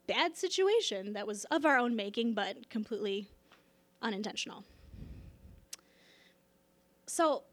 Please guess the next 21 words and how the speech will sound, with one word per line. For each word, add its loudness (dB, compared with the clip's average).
I 8
could 6
keep 6
going, 0
but 0
hopefully 4
those 4
are 2
just -2
some 2
examples -4
to, -6
like, -6
get -2
your -4
brain -6
kind 0
of -2
thinking 2
this -6
way. -4